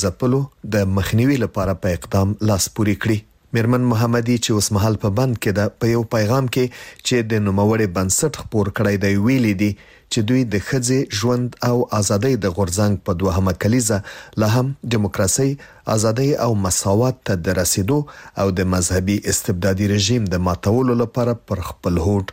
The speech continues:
ولاړ دي. د دوه زره دوه ویشتم کال د سپتمبر په شپاړسمه نیټه، وروسته له دې چې دوه ویشت کلنې کورت ټبرې پیغلې مهسا امینی د پوره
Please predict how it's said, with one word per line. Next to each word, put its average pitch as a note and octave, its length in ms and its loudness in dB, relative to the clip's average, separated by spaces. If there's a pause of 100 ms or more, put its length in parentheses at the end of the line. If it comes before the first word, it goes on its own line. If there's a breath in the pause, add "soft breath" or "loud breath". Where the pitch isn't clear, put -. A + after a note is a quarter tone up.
(160)
ولاړ G2 400 2
دي. G2+ 160 0 (720)
د A2+ 120 2
دوه A2 140 2
زره G#2+ 200 2
دوه G2+ 140 2
ویشتم A2+ 340 -2
کال A2+ 160 0
د G#2 120 0
سپتمبر G#2+ 500 0 (100)
په G2 100 -2
شپاړسمه G2+ 600 0
نیټه، F#2 240 0 (100)
وروسته B2 340 0
له G#2+ 140 2
دې B2 140 2
چې A#2+ 100 0 (460 loud breath)
دوه G#2 120 2
ویشت - 260 -2
کلنې G#2+ 380 2 (320)
کورت G2+ 340 -2 (120)
ټبرې A2 380 2 (280)
پیغلې G#2 460 0
مهسا F2+ 340 0 (220)
امینی A2+ 280 2 (460 loud breath)
د B2 160 0
پوره C3+ 180 2